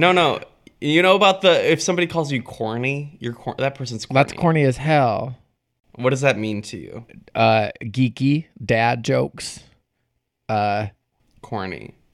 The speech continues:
Speaker 2: nerd. Hey, I had two people within one week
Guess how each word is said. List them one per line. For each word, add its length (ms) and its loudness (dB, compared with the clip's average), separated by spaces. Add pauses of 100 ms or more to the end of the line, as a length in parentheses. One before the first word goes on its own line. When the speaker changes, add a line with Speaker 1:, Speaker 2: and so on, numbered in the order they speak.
(120)
Speaker 2:
nerd. 600 4 (560)
Hey, 500 2 (560)
I 140 6
had 320 0
two 180 -2
people 420 -4
within 380 0
one 300 0
week 180 -8